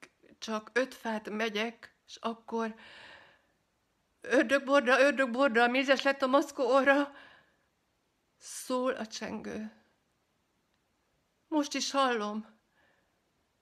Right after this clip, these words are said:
Jól eljöttem. Hol a tisztás? Innen még visszatalálok. Morzsát hintek, gajat török, nevemet a fába vésem. Szól a csengő, most is hallom.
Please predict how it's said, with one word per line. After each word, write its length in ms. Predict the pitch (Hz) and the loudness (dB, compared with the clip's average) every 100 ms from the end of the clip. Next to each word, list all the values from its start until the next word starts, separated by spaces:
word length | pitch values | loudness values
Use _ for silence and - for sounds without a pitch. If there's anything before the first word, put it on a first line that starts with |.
| _ | _
Jól 260 | 262 254 214 | -2 0 2
eljöttem. 920 | 208 208 208 - 233 220 220 240 - _ _ _ _ _ _ _ | 0 -2 -6 -6 -2 -2 -2 -6 -14 _ _ _ _ _ _ _
Hol 280 | _ 320 269 | _ 4 6
a 120 | 220 | 4
tisztás? 760 | 214 208 - 185 196 202 - - | 0 -10 -6 0 0 0 -4 -4
Innen 360 | 254 262 240 254 | 0 4 4 4
még 320 | 254 254 247 | 2 0 0
visszatalálok. 1040 | 254 262 - 208 190 185 185 190 202 208 - - - - | -2 -2 -4 -4 0 2 2 2 -2 -6 -16 -20 -20 -4
Morzsát 600 | 214 214 220 233 226 220 | 0 2 4 4 4 2
hintek, 580 | 262 262 254 233 233 - - - | -4 -2 2 2 0 -12 -20 -14
gajat 680 | 202 226 233 247 247 247 | -2 8 8 8 4 2
török, 500 | - 240 240 247 247 - - - | 4 4 6 2 -4 -18 -18 2
nevemet 500 | 254 247 240 233 233 | 6 8 6 4 0
a 60 | |
fába 400 | 233 262 247 226 | 0 8 8 8
vésem. 640 | 220 214 254 - 240 226 220 - - - - _ _ | 2 0 -2 0 2 2 -2 -14 -20 -20 -20 _ _
Szól 540 | - - - 294 277 | -14 -12 0 6 8
a 100 | 262 | 6
csengő, 640 | 285 285 254 247 247 240 | 6 4 6 2 2 4
most 440 | 247 277 285 294 - | 4 4 4 2 -4
is 260 | 240 - | -6 -6
hallom. 720 | - 247 233 233 233 262 233 | 4 8 8 6 2 0 -6